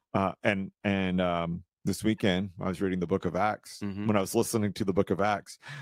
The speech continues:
Speaker 1: um, you know, him being blinded, uh, on the
Speaker 2: Oh.
Speaker 1: road to,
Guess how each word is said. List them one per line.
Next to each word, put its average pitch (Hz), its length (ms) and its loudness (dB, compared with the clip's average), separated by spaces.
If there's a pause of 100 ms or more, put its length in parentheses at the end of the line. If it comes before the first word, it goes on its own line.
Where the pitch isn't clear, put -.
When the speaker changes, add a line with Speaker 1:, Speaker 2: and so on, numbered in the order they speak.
(140)
Speaker 1:
um, 95 480 4 (480)
you 143 80 4
know, 117 160 2 (320)
him 139 200 4
being 139 240 4
blinded, 113 640 0 (340)
uh, 92 460 2 (100)
on 131 240 2
the 120 60 6
Speaker 2:
Oh. 110 60 2
Speaker 1:
road 101 580 2 (260)
to, 104 600 0